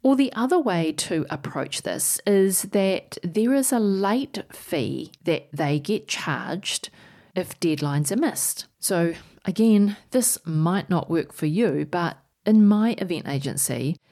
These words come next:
it's not unusual for a client to decide to postpone their event.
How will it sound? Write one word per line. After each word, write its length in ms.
it's 320
not 320
unusual 1040
for 240
a 100
client 440
to 100
decide 540
to 80
postpone 800
their 220
event. 440